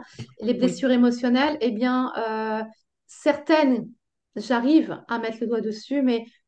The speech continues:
Speaker 2: assez souvent, je me fais accompagner. Je vais
Speaker 1: Ouais.
Speaker 2: voir quelqu'un parce qu'on n'a pas cette objectivité, on n'a pas suffisamment de recul avec soi-même. On a toujours le mental qui, à un moment donné, bzz,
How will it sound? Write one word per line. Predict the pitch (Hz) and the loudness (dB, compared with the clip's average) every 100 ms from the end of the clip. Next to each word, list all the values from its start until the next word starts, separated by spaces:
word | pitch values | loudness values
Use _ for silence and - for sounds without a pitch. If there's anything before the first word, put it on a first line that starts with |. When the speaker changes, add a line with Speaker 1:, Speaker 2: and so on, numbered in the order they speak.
| _ _ - | _ _ -4
Speaker 2:
assez | 240 - 254 | -4 -2 -8
souvent, | - 220 254 277 | -6 -4 -2 0
je | 254 | 0
me | 233 | -2
fais | 220 220 | -4 -6
accompagner. | 214 214 208 190 165 _ _ _ | -6 -8 -6 -8 -10 _ _ _
Je | - 233 | -6 -2
vais | 240 | 0
Speaker 1:
Ouais. | |
Speaker 2:
voir | 262 262 | 0 0
quelqu'un | 247 247 285 - - - | -2 2 0 -2 -14 -4
parce | 339 - | -4 4
qu'on | 370 359 | 6 6
n'a | 294 | 4
pas | 277 330 | 2 -2
cette | 320 269 262 | -2 -4 -6
objectivité, | - 233 - 247 294 330 370 349 | -6 -8 -6 -6 -2 2 6 6
on | |
n'a | 226 214 | 2 -2
pas | - | -4
suffisamment | 220 247 - 226 226 | -4 -12 -8 -6 -6
de | 226 | -6
recul | 240 254 240 | -6 -2 0
avec | 240 240 | 0 -2
soi-même. | 311 330 370 370 247 - - - - | 0 2 4 2 2 -2 -16 -20 -2
On | 262 | 2
a | 254 240 | 2 0
toujours | 262 294 320 | -2 -2 0
le | |
mental | 240 226 220 320 359 | -2 -4 -2 0 0
qui, | - 269 | -2 -6
à | |
un | 233 | -4
moment | 226 220 | -6 -2
donné, | 240 349 | 2 2
bzz, | 339 | 0